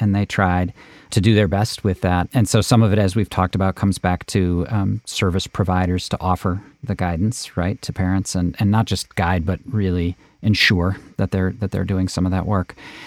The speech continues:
But I would imagine also, Nam, that there were times where you didn't feel quite as connected to your family, and that some element of that may have been about adoption in general, and some element of that may have been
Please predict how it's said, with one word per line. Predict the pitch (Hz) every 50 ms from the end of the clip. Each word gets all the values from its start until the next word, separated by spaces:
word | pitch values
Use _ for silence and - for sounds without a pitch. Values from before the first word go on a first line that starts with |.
| - - - -
But | - - 135 131 117 113 117 113 113 - _ - -
I | - 131 131
would | 127 127
imagine | 123 117 117 110 98 92 95 - 131 143 139 - -
also, | - 110 107 - - 117 107 101 110 113 101
Nam, | - 110 101 104 101
that | 98 90
there | - 117 101
were | 104
times | 101 - - 117 110 107 101 -
where | 135 127 110 107
you | 104 101 104 113 117
didn't | 120 139 127 131 123 -
feel | - - 110 95 92 87
quite | - - - 107 98
as | 101 95 90 -
connected | - - 110 95 87 - - - 78 78 80 - - - - - - - -
to | - -
your | 104 92 92 92 90
family, | - 107 95 90 90 87 85 85 - - - - - - - - -
and | - 120 110 104 104 - - - - -
that | - 120 110
some | - - 135 127
element | 123 117 120 120 120 117
of | 110 98
that | 104 110 113 104
may | 120 113 107
have | 104 87
been | 90 110 104
about | 104 90 101 98 95 85 98
adoption | 98 - 104 110 - - - 104
in | 98 95
general, | 90 113 110 120 139 170 220 220 - - - -
and | - 120 110 98
some | - - 107 101 101 98 -
element | 107 107 101 98 101 101 98
of | 95 90 95
that | 104 98 95 90 -
may | 107 104 101 95 90
have | 95 110 85 -
been | - 95 92 90 90 90 92 -